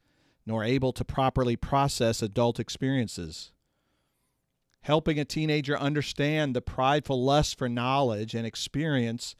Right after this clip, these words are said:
in order to be godlike rather than godly must be an essential part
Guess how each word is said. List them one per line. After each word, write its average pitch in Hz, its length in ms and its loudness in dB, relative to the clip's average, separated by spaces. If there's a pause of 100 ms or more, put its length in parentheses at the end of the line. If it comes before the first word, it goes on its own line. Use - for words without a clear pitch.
(260)
in 120 120 0
order 127 200 0
to 117 80 -2
be 113 140 -2
godlike 120 880 0 (380)
rather 113 280 -2
than 101 260 -6
godly 107 840 -4 (560)
must 120 240 -8
be 123 100 -4
an 113 60 -6
essential 135 460 -4
part 117 500 -4